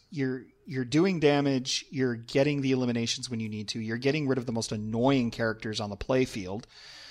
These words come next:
um, which are the fastest moving characters, the ones that ruin everything. Um, you know, and, you know, Tracer, Genji, the ones that you wish would die in a fire. Um,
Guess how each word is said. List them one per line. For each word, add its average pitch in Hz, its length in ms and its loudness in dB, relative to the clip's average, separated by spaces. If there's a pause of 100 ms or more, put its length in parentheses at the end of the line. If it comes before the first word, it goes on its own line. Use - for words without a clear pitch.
(300)
um, 104 540 -4
which 131 180 2
are 127 60 6
the 117 80 0
fastest - 640 0
moving 107 260 -4
characters, 98 580 -8
the 131 80 0
ones 120 300 0
that 127 140 -4
ruin 135 460 6
everything. 117 960 -2 (640)
Um, 110 320 0
you 147 120 4
know, 143 80 4
and, 156 160 4
you 156 80 4
know, 110 140 0
Tracer, 123 540 4
Genji, 107 640 -4 (140)
the 131 80 4
ones 113 320 -2
that 104 260 -2 (240)
you 110 280 -2
wish 120 200 0
would 104 120 -4
die 98 200 2
in 95 60 -4
a 95 40 -6
fire. 95 480 -4 (760)
Um, 98 600 -2